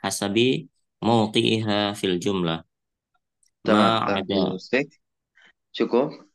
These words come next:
Speaker 2: Nah,
Speaker 1: Baik.
Speaker 2: i'rab dari isim isyarah dikatakan oleh penulis di sini, hafizallahu ta'ala, asmaul isyarah, isim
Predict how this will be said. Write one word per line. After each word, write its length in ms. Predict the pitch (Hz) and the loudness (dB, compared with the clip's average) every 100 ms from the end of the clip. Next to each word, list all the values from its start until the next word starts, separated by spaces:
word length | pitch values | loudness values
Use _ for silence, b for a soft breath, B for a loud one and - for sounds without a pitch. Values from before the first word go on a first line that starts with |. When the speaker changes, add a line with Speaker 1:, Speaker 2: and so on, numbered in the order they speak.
| _ _ b b b _ | _ _ b b b _
Speaker 2:
Nah, 100 | - | -6
Speaker 1:
Baik. 160 | 87 - - - _ _ - | -4 -6 -10 -20 _ _ 0
Speaker 2:
i'rab 640 | 127 120 127 175 190 - _ - B B B _ _ _ | 2 4 4 4 2 -4 _ -14 B B B _ _ _
dari 840 | - - 120 117 113 110 107 95 - - _ _ _ - | -6 0 4 4 6 6 6 4 0 -10 _ _ _ -6
isim 300 | 113 - 180 | -2 2 2
isyarah 560 | 139 - 107 101 135 117 | 2 2 2 4 2 0
dikatakan 540 | 113 104 113 117 113 | -2 0 0 0 2
oleh 160 | 101 95 | 2 0
penulis 480 | - 95 113 98 - | -4 -4 -4 -6 -10
di 80 | |
sini, 240 | 87 90 95 | -10 -6 -6
hafizallahu 800 | 98 110 - 95 90 87 90 90 | -6 -6 -4 -2 0 0 -2 -4
ta'ala, 480 | 87 85 90 131 - _ B B B B B - | -6 -4 -2 -2 -6 _ B B B B B -4
asmaul 540 | 113 - 113 110 107 | -4 -2 0 2 2
isyarah, 760 | 107 - 139 143 107 107 90 - | 2 2 4 4 2 0 -4 -4
isim 400 | 117 - 160 | -2 0 0